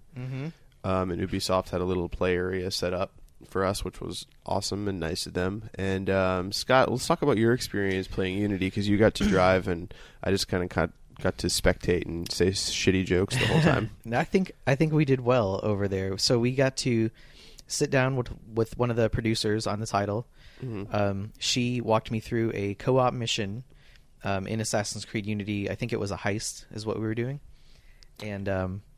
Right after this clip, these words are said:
Speaker 1: it was, man, it is a ton of fun.
Speaker 2: Yeah.
Speaker 1: And I, like I said at the end, I was like, and we only, that was only two people. <laughs> Like, you can
Speaker 2: Yeah.
Speaker 1: have four people running these missions together. But, um, uh, so Assassin's Creed Unity is gonna have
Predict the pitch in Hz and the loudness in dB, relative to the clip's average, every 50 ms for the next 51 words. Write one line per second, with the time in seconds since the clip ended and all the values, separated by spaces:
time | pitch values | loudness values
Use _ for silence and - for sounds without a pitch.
0 | _ - - 123 123 - 127 123 123 123 123 120 - - - _ - 113 107 120 | _ -6 -2 -2 -2 0 2 2 2 2 2 0 -4 -10 -12 _ -12 -8 -4 -2
1 | 135 123 101 92 90 - - - - 123 135 123 110 113 104 - - 120 110 104 | 0 0 -2 -2 -6 -10 -14 -10 -8 -6 -4 -4 -4 -6 -8 -8 -8 -8 -8 -8
2 | - - 117 107 92 87 98 104 - 117 104 101 98 98 98 113 113 117 110 - | -6 -6 -6 -6 -6 -8 -10 -8 -2 2 4 6 6 6 4 2 0 -2 -2 0
3 | 107 113 107 - - - - 117 117 - - 147 143 139 123 117 113 123 117 110 | -2 -2 -2 -4 -10 -6 -6 -4 -2 0 0 2 2 0 0 -2 -2 -2 -2 -2
4 | 104 98 - 104 98 - - 117 113 117 131 151 147 123 123 - _ _ - - | -2 -2 -2 -4 -4 -4 -6 -8 -4 -2 0 0 0 -2 -4 -8 _ _ -4 0
5 | 120 135 143 123 127 113 110 101 - - 104 - 107 101 - 95 101 - - - | 0 0 2 2 0 -2 -2 -4 -6 -8 -8 -8 -8 -8 -8 -8 -10 -12 -12 -4
6 | - - 151 - - 98 104 104 107 107 104 104 101 101 131 139 143 - 123 107 | 2 2 2 2 4 2 4 6 6 6 6 4 2 2 0 -2 -2 -2 -4 -6
7 | 104 107 101 101 107 - - 123 117 113 110 107 104 98 104 107 107 - - 104 | -4 -4 -4 -4 -6 -4 -2 -2 0 0 -2 -6 -6 -6 -6 -6 -6 -6 -6 -8
8 | 98 - - 101 - - 113 - 107 101 101 - - - - - - - - - | -8 -8 -8 -8 -6 -6 -8 -8 -8 -8 -10 -10 -14 -20 -20 -20 -20 -20 -20 -20
9 | - - - - 104 101 95 90 95 104 - - - - - _ - - - - | -16 -6 0 2 2 2 2 -2 -6 -10 -12 -18 -20 -20 -20 _ -20 -20 -20 -20
10 | - - - - - 50 - - - - 143 117 113 - 127 131 - - 139 - | -20 -12 -8 -6 -6 -6 -6 -6 0 2 2 2 4 2 0 0 -2 -2 -8 -8
11 | - - 131 113 110 110 110 110 113 110 107 104 101 - 113 104 104 113 107 98 | -6 -6 -4 -2 -2 -2 -2 -2 -2 -2 -2 -4 -4 -6 -4 -4 -2 -2 0 0
12 | 98 98 104 - - | -2 -2 -6 -12 -18